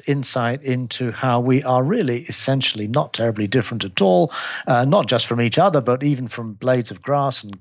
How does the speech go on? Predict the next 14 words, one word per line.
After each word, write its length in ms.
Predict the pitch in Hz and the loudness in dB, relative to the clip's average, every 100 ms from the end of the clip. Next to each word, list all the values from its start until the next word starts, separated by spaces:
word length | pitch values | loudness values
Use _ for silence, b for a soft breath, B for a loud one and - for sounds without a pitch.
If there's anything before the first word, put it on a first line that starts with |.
| _ | _
carrots 520 | - 139 135 123 - | -6 0 0 -2 -6
and 220 | 101 98 95 | -12 -14 -10
trees 380 | - 165 156 135 | -8 -6 -4 -2
and 80 | 123 | 0
everything. 320 | 170 110 95 - B B B B | 2 2 -2 -8 B B B B
And, 240 | 147 156 | 2 2
and 220 | 170 160 | 4 4
those 300 | 175 262 151 | 6 6 4
insights, 880 | 214 226 240 - 104 92 - - - - | 4 2 2 -4 -6 -8 -10 -12 -10 -4
uh, 340 | 131 135 135 - | 0 0 -2 -2
I 160 | 143 | 0
think, 320 | 165 156 135 135 | 0 -2 -4 -4
have, 340 | 131 117 147 | -4 -4 -10
uh, 300 | 143 123 131 | -8 -8 -8